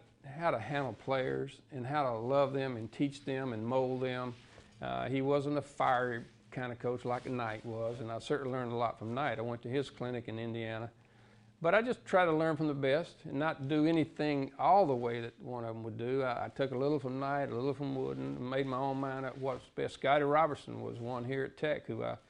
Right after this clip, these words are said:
played for and, uh, got a lot of, uh, information, you know, from Coach Robertson. And so, uh, I had a lot of good people that I got information from.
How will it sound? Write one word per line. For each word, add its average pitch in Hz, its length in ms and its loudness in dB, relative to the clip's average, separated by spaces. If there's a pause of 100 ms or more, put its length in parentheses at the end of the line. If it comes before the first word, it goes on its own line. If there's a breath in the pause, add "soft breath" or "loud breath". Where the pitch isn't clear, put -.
(180 soft breath)
played 143 260 2
for 123 460 0
and, 120 320 -4
uh, 123 220 -8 (800 loud breath)
got 135 180 4
a 127 40 2
lot 127 220 6
of, 117 160 -2
uh, 120 680 -4
information, 127 720 -4 (580)
you 120 140 -8
know, 117 220 -6
from 120 240 -10
Coach 120 280 -4
Robertson. 120 560 -2
And 113 100 -10
so, 123 280 -2 (640 soft breath)
uh, 135 260 0
I 151 160 6
had 170 160 10
a 151 40 4
lot 156 280 6
of 135 160 4
good 156 260 0
people 123 520 0
that 117 160 0
I 110 160 0 (800)
got 123 260 0
information 113 580 -6
from. 107 380 -10